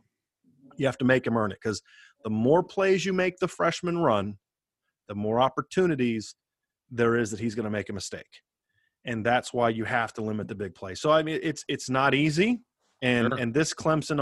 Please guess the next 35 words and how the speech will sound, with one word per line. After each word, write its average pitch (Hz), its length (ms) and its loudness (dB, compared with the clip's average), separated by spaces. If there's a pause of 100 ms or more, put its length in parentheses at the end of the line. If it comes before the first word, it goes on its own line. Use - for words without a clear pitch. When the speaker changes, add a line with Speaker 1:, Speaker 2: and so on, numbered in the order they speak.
(100)
Speaker 1:
offense 143 360 -4
is 113 220 -4 (340)
not 127 300 2
as 110 140 -2
good 139 360 4
as 123 140 -6
the 117 80 2
one 131 220 4
that 127 100 0
they've 131 180 0
had 139 180 4
in 135 80 0
the 123 120 2
Speaker 2:
Yeah. 139 260 4
Speaker 1:
past, - 460 0
Speaker 2:
Hmm. 117 480 -6
Speaker 1:
but 143 240 4
<laughs> 151 240 0 (320)
it's 165 180 4
still 185 320 4
excellent. 120 480 -4 (480)
Speaker 2:
Yeah. 104 160 0
Speaker 1:
You 120 60 2
know, 117 220 2
it's 127 200 -6
still 160 240 0
an 135 80 2
excellent 131 420 -2
offense, 123 400 -2
and 120 80 -2
it's 120 140 -2
a 131 60 0
dangerous 131 500 2
offense. 85 540 -10 (460)
Uh, 95 600 0